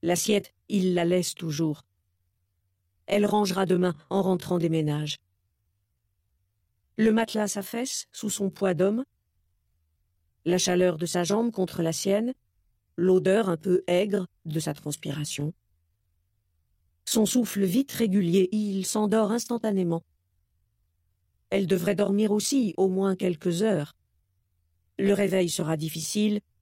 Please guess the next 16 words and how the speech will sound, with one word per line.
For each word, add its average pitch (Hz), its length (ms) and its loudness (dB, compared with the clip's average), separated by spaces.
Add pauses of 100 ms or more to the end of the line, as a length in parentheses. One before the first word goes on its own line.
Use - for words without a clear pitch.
(540)
le 196 180 2
panier 180 360 0
plus 190 200 -2
lourd 196 280 4
encore 190 460 0
si 165 160 -6
c'est - 140 -4
possible. 202 560 -4 (1800)
Cette - 280 -2
nuit, 254 320 4 (800)
enfin 208 320 2
en 196 100 2
ce 214 120 -2
début 202 380 2
de 170 140 2
nuit, 190 340 2